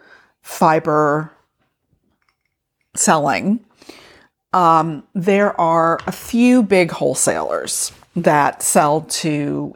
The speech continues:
indie dyers and sell to shops. And some of those wholesalers do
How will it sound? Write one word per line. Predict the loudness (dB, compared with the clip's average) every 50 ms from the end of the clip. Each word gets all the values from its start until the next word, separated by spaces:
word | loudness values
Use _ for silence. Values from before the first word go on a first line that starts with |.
| -16 _ 0
indie | 0 2 2 2 2 2
dyers | 2 2 2 4 2 2 2 0 0 -2 -2 -4
and | -8 -10 -8 -8
sell | -8 -8 -8
to | -8 -10 -12
shops. | -8 -2 0 2 4 4 4 2 0 -4 -8 -8 -8 -10 -18 -20 -20 -20 -20 -20 -20 -20 _ _ -2 2
And | 2 4 6 4 4 4 2 0 0 -2 -4 -6 _ _ _ _ _ _ _ _ _ _ _ _ _
some | -6 -2 0 2 2 2 2
of | 2 2
those | 2 2 2 0 -2
wholesalers | -2 -2 -4 -2 -4 -4 -2 -2 -2 -2 -2 -4 -6 -8 -10
do | -12 -16 _ -6 -2 0 2 2 2 0 0 -2 -4 -6 -8